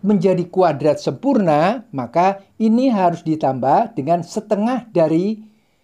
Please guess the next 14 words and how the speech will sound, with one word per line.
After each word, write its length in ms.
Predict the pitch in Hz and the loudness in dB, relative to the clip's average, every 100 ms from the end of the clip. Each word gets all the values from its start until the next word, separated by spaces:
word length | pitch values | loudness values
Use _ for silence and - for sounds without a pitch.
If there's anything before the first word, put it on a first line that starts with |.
| - | -6
minus 320 | 170 165 - | -2 -2 -2
lima 400 | 135 175 233 269 - - | -4 0 -2 -2 -8 -2
dikuadratkan. 960 | 220 214 196 156 165 156 151 120 107 - _ _ _ _ 127 | -2 0 0 0 -2 0 0 0 -4 -16 _ _ _ _ -14
Menjadi 640 | 117 110 113 190 220 220 - _ _ _ _ _ _ 185 | -12 -6 0 2 2 -2 -10 _ _ _ _ _ _ 0
X 320 | 190 180 - - | 0 0 -10 -2
kuadrat 720 | 170 156 139 156 143 - _ _ _ | 2 2 0 0 0 -2 _ _ _
min 640 | 175 165 175 151 131 120 - - | -4 0 0 0 -4 -8 -12 -8
lima 480 | 143 127 131 107 - | -4 -4 -4 -8 -6
X 560 | 156 190 247 254 - _ _ _ - | 0 2 2 0 -8 _ _ _ -4
ditambah, 1200 | 160 143 - 127 120 120 143 165 196 226 254 254 _ _ _ _ _ _ - | -2 0 0 -2 0 0 2 4 4 2 -2 -8 _ _ _ _ _ _ -4
ya, 400 | 143 135 120 - _ _ - | 2 2 2 -4 _ _ -4
lima 800 | 143 170 160 165 165 165 170 - _ _ | 0 2 2 2 2 2 -2 -8 _ _
per 640 | 170 175 185 202 220 196 - _ _ _ _ _ _ | 2 4 4 4 0 -4 -14 _ _ _ _ _ _
dua 560 | 160 165 156 147 123 | 0 2 4 4 2